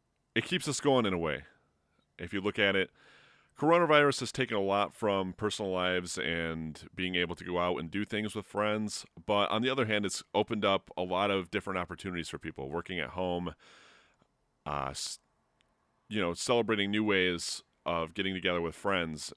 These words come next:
and maintaining friendships over online. And a lot of us are adjusting to the ma-, new mask rule. What I'm trying to make the most out of it is that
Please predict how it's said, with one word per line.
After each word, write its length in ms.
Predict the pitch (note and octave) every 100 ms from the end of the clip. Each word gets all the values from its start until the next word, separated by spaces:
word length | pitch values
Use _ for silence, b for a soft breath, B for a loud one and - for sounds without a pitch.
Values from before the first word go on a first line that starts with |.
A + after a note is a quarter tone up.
| -
and 360 | D2+ D2 D2+
maintaining 420 | D#2+ E2+ - E2+
friendships 600 | D#2 F2 D#2 E2+ - - -
over 240 | E2+ E2 C#2+
online. 540 | D2+ D2+ D#2 B1+ A#1+ _ b b b _ _ _
And 320 | - G#2 A#2 A#2
a 60 |
lot 160 | B2 C#3
of 60 |
us 140 | C#3+ C#3
are 160 | A#2+ A2+
adjusting 420 | F#2+ A#2 A2+ A2 F#2+
to 100 | G2
the 80 |
ma-, 200 | F2 F#2+ G2
new 160 | F#2 G2
mask 420 | E2+ F#2 G2 - -
rule. 320 | D#2 B1 B1 _ _ _ b b b b b b b b b b b b _ -
What 160 | C3+
I'm 60 | D#3+
trying 200 | F3+ F3
to 60 | C#3+
make 160 | C3
the 80 | A#2+
most 240 | A#2 A2+
out 100 | G#2+
of 80 | G2+
it 80 | G2
is 160 | F2+ F2
that 260 | F2+ D#2